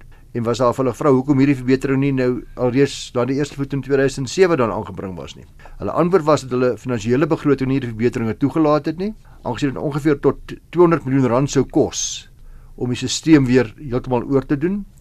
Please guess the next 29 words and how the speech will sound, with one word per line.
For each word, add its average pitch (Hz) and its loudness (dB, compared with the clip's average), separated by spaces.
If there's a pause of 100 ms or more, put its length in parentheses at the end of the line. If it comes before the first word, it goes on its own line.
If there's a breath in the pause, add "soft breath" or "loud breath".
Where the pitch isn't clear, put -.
(320 soft breath)
Hulle 117 -12
het 151 -2
ook 160 2
gesê 156 0
dat 131 0
hulle 123 2
ander 180 2
verpligtinge 135 -4
gehad 110 -4
het 107 -8
wat 107 -8
hulle 110 -6
eerste 160 0
prioriteit 135 -2
was, 202 -6 (260 soft breath)
byvoorbeeld 127 -2
die 117 -4
behuising 117 0
van 110 -4
minder 117 0
bevoorregtes, 143 -2
wat 107 -8
'n 104 -6
groot 131 -2
probleem 113 -2
in 127 -2
daardie 120 0
gebied 131 -8
was, 175 -4